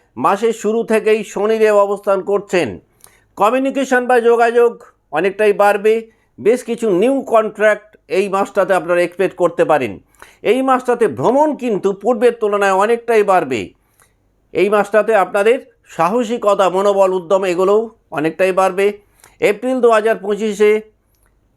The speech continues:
যে কোনো যোগাযোগই তৈরি হোক না কেন, সেই যোগাযোগের কারণে কিছুটা বিভ্রান্তির মধ্যে কিন্তু আপনারা পড়তে পারেন। মকর রাশি বা মকর লগ্নের যে সমস্ত জাতক বা জাতিকা নেটওয়ার্ক বিজনেসে রয়েছেন, তাদের জন্য সময়টা কিন্তু বেশ ভালো।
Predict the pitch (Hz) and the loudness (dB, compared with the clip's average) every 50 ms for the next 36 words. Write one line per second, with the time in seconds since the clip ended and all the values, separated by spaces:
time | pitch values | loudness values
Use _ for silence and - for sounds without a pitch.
0 | _ _ _ - 104 - 185 240 277 226 247 269 269 262 240 202 208 214 220 220 | _ _ _ -20 -6 -2 0 0 0 0 0 0 2 2 2 2 2 2 2 0
1 | 233 240 233 226 233 233 - - 208 202 214 214 214 190 196 214 214 196 202 240 | 0 0 -2 -2 -4 -4 -2 0 0 2 2 0 0 0 0 -2 -2 0 0 0
2 | 220 190 208 190 180 180 170 - 202 202 202 160 143 180 208 208 247 262 254 269 | 0 0 0 -2 -2 -4 -2 -2 -2 -2 -2 -2 0 0 2 2 2 2 2 2
3 | 269 254 269 247 - - 214 214 226 226 226 214 208 220 220 202 220 208 208 180 | 0 0 0 -2 -2 -2 -2 0 0 0 0 -2 -4 -4 -4 -2 0 0 0 -2
4 | 170 233 226 190 254 262 262 247 190 254 226 226 220 202 175 196 160 175 165 143 | -2 -4 -2 0 0 0 0 -2 -4 -6 -4 -2 -2 -2 -2 -4 -4 -4 -2 -2
5 | 165 156 143 147 170 170 190 233 240 - - 233 240 233 - 240 220 - 185 160 | -2 -2 0 0 2 2 2 0 -2 -2 -2 -2 -2 0 0 0 0 2 0 -2
6 | 147 120 90 78 - - 110 151 196 202 - 254 254 240 220 214 214 226 214 214 | -2 -4 -8 -10 -8 -4 -2 0 0 2 2 2 4 2 2 0 -2 -2 0 0
7 | 208 180 190 190 185 220 233 226 220 208 196 190 208 190 156 180 220 220 233 240 | 0 0 -2 -2 0 0 0 2 2 0 0 0 -6 -6 -4 -4 -4 -2 -2 -2
8 | 233 233 220 226 - 214 185 190 190 190 226 214 185 202 196 185 196 190 196 214 | -2 -2 -2 -2 -2 0 0 0 0 0 0 0 0 0 0 2 0 0 0 -2
9 | 196 - 160 135 107 - - - - _ - 113 117 143 208 269 262 - 302 311 | -2 0 0 0 0 -2 -6 -14 -20 _ -14 -8 -4 -2 -2 -2 0 0 0 2
10 | 311 302 302 - 208 269 262 202 233 247 220 240 233 226 220 214 202 175 - 170 | 2 0 -2 -6 -8 -8 -6 -2 -2 -2 0 2 2 2 2 2 0 0 0 -2
11 | 147 104 92 - _ _ _ _ - 202 226 254 294 294 247 185 254 247 233 233 | -2 -2 -4 -10 _ _ _ _ 0 0 2 2 0 0 0 0 0 0 0 -2
12 | 214 - 208 214 208 202 202 190 170 185 170 185 175 190 208 202 160 170 170 180 | -2 -2 0 0 0 0 0 -2 -2 -2 -4 -2 0 0 0 0 0 0 0 0
13 | 160 147 123 - | 0 0 -2 -4